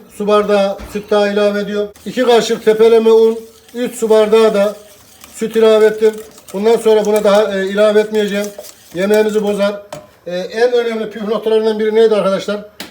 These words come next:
Sarımsak. İşte bunda lezzet patlaması yapacak olan sarımsak.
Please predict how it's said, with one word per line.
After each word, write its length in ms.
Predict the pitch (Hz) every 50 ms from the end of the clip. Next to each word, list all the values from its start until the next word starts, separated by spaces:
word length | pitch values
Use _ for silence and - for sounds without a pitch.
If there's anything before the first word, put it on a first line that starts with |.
| - _ _ _
Sarımsak. 600 | _ - - 196 202 196 202 190 - - 165 - - -
İşte 380 | 233 220 - - 208 190 175 190
bunda 500 | 226 220 214 202 185 170 170 180 - - - _ _ _ _ _ _ _ _ _ - - 170
lezzet 380 | 202 208 202 185 226 220 220
patlaması 520 | 214 214 208 214 226 208 214 196 - - 214
yapacak 340 | 208 - 208 208 202 214 185
olan 200 | 208 208 208 185
sarımsak. 540 | - 180 196 202 208 196 - 214 208 196